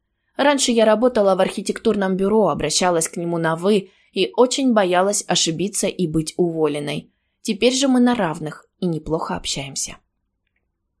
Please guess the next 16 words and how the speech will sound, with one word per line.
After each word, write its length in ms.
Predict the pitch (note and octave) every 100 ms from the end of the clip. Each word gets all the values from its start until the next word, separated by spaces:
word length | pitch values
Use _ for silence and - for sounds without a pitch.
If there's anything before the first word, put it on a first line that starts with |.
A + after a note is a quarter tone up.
| _ _ _ _
"Не 200 | A3+ G#3
ожидал, 480 | F#3 F#3 F3+ F#3+ F#3+
потому 320 | G3 F#3+ F#3+
что 160 | - F#3
рассчитывал 540 | F#3 - F#3+ F#3 F3+
на 180 | F3+ F3+
то, 160 | F#3
что 180 | F#3 -
я 140 | F3 E3+
где-то 320 | E3+ F#3 F3
слезы 400 | - G3 A#3+ B3
лью 300 | F#3 F3 E3
по 100 | E3
своему 380 | - E3 E3 E3
рассыпающемуся 920 | E3+ - - F3 E3+ - E3+ E3 E3+
браку?" 580 | F3+ G3+ C4 C#3+ E3+